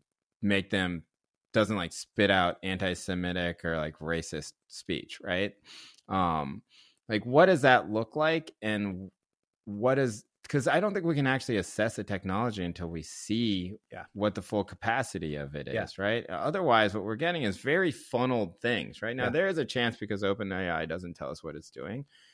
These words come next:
Speaker 1: that it has a vi-, that they got a very, very good, had a very, very good idea of what people like me are going to, or people like, you know, who are on Twitter who have a lot of followers or, or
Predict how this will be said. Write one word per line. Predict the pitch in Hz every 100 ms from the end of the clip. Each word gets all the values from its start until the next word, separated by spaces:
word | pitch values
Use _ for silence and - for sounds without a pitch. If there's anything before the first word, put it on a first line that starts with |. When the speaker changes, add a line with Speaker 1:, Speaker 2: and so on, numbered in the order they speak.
| _ _ -
Speaker 1:
that | 104 95 - _ _ _ _
it | 151 185
has | 160 135
a | 110
vi-, | 95 117 -
that | 117 101 -
they | 117 123 139
got | 110 110 -
a | 90
very, | 85 85 101 110
very | 101 101 98
good, | 98 95
had | 98
a | 87
very, | 92 107 104
very | 95 98 90
good | 90
idea | 87 80 85 78
of | 80
what | 87 -
people | 87 85
like | 76 76
me | 82 87 92
are | 73
going | 80 78
to, | 78 -
or | 82
people | - 92 82
like, | 78 73 -
you | 87
know, | 67
who | 69 78 - -
are | 82 76
on | 80
Twitter | - 80 76
who | 80
have | 78
a |
lot | 76 73
of | -
followers | 76 76 76 76
or, | 71 78 _ _
or | - 82